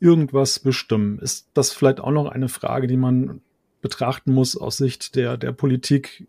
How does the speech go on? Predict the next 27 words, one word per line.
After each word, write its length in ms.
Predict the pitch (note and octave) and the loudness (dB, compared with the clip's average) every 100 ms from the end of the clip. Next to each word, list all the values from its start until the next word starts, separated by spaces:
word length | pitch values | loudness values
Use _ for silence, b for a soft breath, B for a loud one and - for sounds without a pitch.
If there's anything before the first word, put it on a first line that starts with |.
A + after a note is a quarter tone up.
| _ | _
Sind 300 | A#2+ A#2+ C#3 | -4 2 2
die 100 | C#3 | 2
Konzerne 520 | - B2 - C3 C#3 | 0 0 2 2 2
da 140 | C3 B2+ | 2 2
nicht 160 | B2+ | 0
so 80 | - | 2
mächtig? 400 | A#2+ C#3+ - D3+ - B B | 2 4 2 0 -2 B B
Wir 240 | B2+ B2+ C#3 | 0 4 6
haben 100 | D#3+ | 6
ja 80 | |
sowieso 400 | D3 C#3 C3 D#3+ | 6 6 6 8
jetzt 220 | E3 C#3 D3 | 8 8 6
ja 80 | |
mit 160 | C3+ A#2+ | 4 6
Blick 160 | C#3 C#3 | 4 4
auf 140 | C3 | 4
das 180 | C3 C3+ | 4 4
nächste 260 | C#3+ - | 4 4
Jahr 200 | C#3 C3+ | 4 4
einige 600 | C3 D3 C3+ C#3 C#3 - - - C3 | 4 2 8 8 8 2 -12 -12 -6
neue 300 | D3 D3 C3+ | 2 4 4
Gesetze, 480 | A#2+ C3+ C#3+ - C3 | 4 4 2 2 2
die 100 | A#2+ | 2
Big 240 | D3 - | 0 0
Tech 280 | - C#3 - | 4 4 4
stärker 460 | - C#3 C#3 C3+ | 0 2 2 4
reglementieren. 800 | B2+ B2+ C3 B2+ A#2+ - C3+ F3 | 4 6 4 4 0 4 4 4